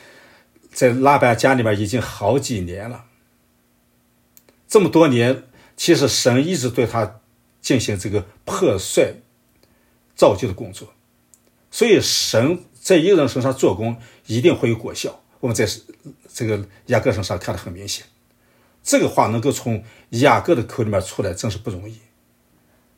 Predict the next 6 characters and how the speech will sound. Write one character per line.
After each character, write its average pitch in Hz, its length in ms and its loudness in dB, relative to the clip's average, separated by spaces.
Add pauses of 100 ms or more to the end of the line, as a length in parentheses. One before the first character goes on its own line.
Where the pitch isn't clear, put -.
(460)
第 127 100 -2
三 123 220 2
节， - 220 -12 (420)
拉 143 220 6
结 113 400 -4 (420)
有， 120 260 2